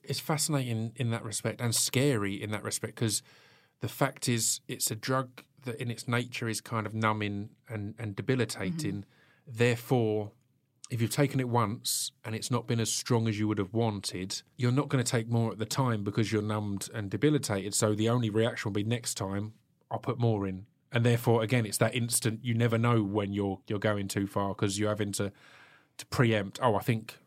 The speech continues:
Speaker 1: we'll
Speaker 2: Yeah.
Speaker 1: put another half of the amount I already had," and then you don't know the
Speaker 2: And
Speaker 1: effect of
Speaker 2: again, the
Speaker 1: that.
Speaker 2: big problem is that you don't know what it's been cut with. You don't know
Speaker 1: Yeah,
Speaker 2: how strong
Speaker 1: sure.
Speaker 2: any particular batch that you get is, and you don't know what else is mixed in with it, because it might have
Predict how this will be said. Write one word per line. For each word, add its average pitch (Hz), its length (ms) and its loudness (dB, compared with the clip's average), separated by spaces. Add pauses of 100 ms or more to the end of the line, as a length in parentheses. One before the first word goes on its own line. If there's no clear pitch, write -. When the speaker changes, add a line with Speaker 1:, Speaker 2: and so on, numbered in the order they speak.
(320)
Speaker 1:
we'll 190 100 2
Speaker 2:
Yeah. 160 80 2
Speaker 1:
put 135 140 6
another 110 260 2
half 104 540 0
of 110 100 -6
the 104 140 -2
amount 101 280 -4
I 110 40 -4
already 98 260 -4
had," 95 240 -4
and 101 100 -2
then 101 100 -4
you 101 80 -4
don't 104 180 -2
know 101 160 -6
the 98 180 -6 (600)
Speaker 2:
And 196 120 6
Speaker 1:
effect - 0 -
of - 0 -
Speaker 2:
again, 196 260 6
the 196 40 4
Speaker 1:
that. 190 100 -2
Speaker 2:
big 165 160 -2
problem 160 400 0
is 151 180 -6
that - 260 -4 (540)
you 180 120 -4
don't 139 180 2
know 151 80 -2
what 151 180 -6
it's - 120 -18
been 156 180 -4
cut - 260 -2
with. 170 160 -2
You 170 100 -4
don't 185 200 2
know 139 80 0
Speaker 1:
Yeah, 123 100 2
Speaker 2:
how 165 120 4
strong 165 260 -2
Speaker 1:
sure. 156 80 0
Speaker 2:
any 160 160 -2
particular - 480 -6
batch - 360 -2
that - 100 -8
you 165 100 -4
get - 320 -6
is, 180 500 0 (240)
and 185 160 4
you 180 60 2
don't 180 160 4
know 185 80 0
what 156 180 2
else 175 220 2
is 165 100 -10
mixed - 280 -6
in 160 120 -2
with 180 160 0
it, 165 280 0
because 175 220 -4
it 160 100 -6
might 180 240 0
have 165 360 -4